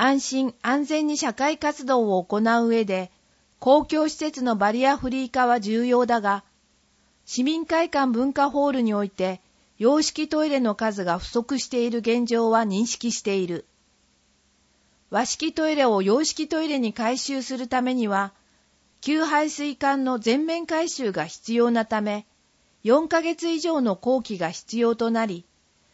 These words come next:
その間、施設を閉館しなければならないが、催しの主催者からは、長期にわたる閉館は活動に支障をきたすとの意見もあり、全面改修を見送った経緯がある。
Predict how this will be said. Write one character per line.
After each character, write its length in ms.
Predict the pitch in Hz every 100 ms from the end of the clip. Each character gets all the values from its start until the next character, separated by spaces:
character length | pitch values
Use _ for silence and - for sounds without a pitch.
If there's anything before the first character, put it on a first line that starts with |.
| _
そ 160 | - 247
の 160 | 285
間、 340 | 285 285 226 - _ _ _
施 220 | - - 320
設 220 | 311 285
を 120 | 226
閉 240 | 202 233
館 220 | 240 277 285
し 140 | -
な 140 | 277
け 140 | 277 262
れ 100 | 226
ば 140 | 190
な 140 | 185 196
ら 120 | 233
な 180 | 233 214
い 60 |
が、 280 | 180 170 180 _ _ _ _ _ -
催 380 | 202 254 285 302
し 160 | 302
の 120 | 294 285
主 140 | 240
催 280 | 226 285 302
者 160 | 269
か 140 | 240 208
ら 140 | 202
は、 240 | 190 180 - _ _ _ -
長 240 | 269 294
期 140 | 294 269
に 120 | 247
わ 120 | 220
た 180 | 220 214
る 100 | 208
閉 180 | 220 226
館 340 | 226 233 226
は 280 | 220 214 - _
活 300 | - 226 311
動 180 | 302 320
に 120 | 320
支 160 | 311 262
障 300 | 294 294 302
を 80 | 302
き 80 |
た 180 | - 320
す 120 | -
と 120 | - 247
の 140 | 196
意 120 | 185
見 260 | - 254 226
も 120 | 190
あ 100 | 185
り、 220 | 170 175 _ _ _ _ _ _ _
全 260 | - 262 302
面 220 | 311 302
改 220 | 294 311
修 180 | 294 262
を 140 | 190
見 160 | 160 196
送 240 | 247 285
っ 20 | 247
た 240 | - 247
経 260 | 262 262 247
緯 80 |
が 180 | 175 165
あ 60 | 160
る。 180 | 131